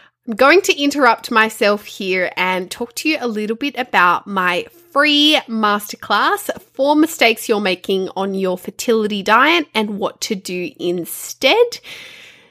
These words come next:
These, this masterclass talks you through these top four mistakes that I see time and time again and how to avoid them using my practical and sensible approach. Plus, if you stick around to the end, you will receive a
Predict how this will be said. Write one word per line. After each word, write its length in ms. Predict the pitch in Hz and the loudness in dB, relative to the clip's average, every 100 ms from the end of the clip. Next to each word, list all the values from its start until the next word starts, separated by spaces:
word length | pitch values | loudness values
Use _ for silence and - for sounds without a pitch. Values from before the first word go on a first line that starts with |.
| _ - | _ 0
These, 240 | 285 262 262 | 0 0 -2
this 280 | 226 294 - | 2 2 2
masterclass 760 | 262 240 247 277 - 226 233 - | 4 4 4 -2 4 4 4 0
talks 380 | 233 226 - | -4 -4 -8
you 100 | 220 | -10
through 500 | - - 202 214 202 | -10 -6 -2 0 0
these 380 | - 190 190 - | -2 -4 -4 -8
top 320 | - 302 - | -4 -2 -2
four 460 | - 277 262 247 247 | -4 0 4 4 2
mistakes 500 | 240 - 220 202 - | -2 0 0 0 -4
that 80 | 208 | -4
I 80 | 196 | -4
see 240 | - 190 | -2 -6
time 400 | - - 233 247 | -6 -2 2 2
and 100 | 247 | 0
time 240 | - 254 | 0 0
again 380 | 247 240 196 190 | 2 2 2 0
and 180 | - 190 | -2 -8
how 600 | - 202 196 196 196 - - | -8 -2 4 6 6 2 -6
to 260 | - 196 | -6 -4
avoid 400 | 202 196 190 185 | -4 -4 -2 -2
them 140 | 196 196 | -4 -6
using 340 | 180 - 196 | -8 -8 -6
my 160 | 190 185 | -4 -4
practical 840 | - 269 262 294 - 302 302 302 - | 0 0 0 -4 -4 -2 0 -2 -2
and 340 | 220 220 214 226 | 0 0 0 -4
sensible 640 | - 170 - 208 214 - | -4 -6 -6 -6 -6 -6
approach. 720 | 185 - - 440 523 - - - - - | -8 -4 2 4 4 0 -8 -10 -18 -20
Plus, 420 | - 269 247 254 277 | -4 4 4 4 -2
if 160 | - | -8
you 60 | 226 | -10
stick 300 | - 262 262 | -6 -4 0
around 320 | 233 220 220 | 2 2 0
to 100 | 202 | -6
the 180 | 196 - | -10 -4
end, 280 | 185 202 185 | -4 -4 -6
you 140 | 190 | -6
will 120 | 196 196 | -4 -4
receive 520 | 190 - 185 180 - | -4 -2 0 2 0
a 300 | - 180 180 | -2 0 -2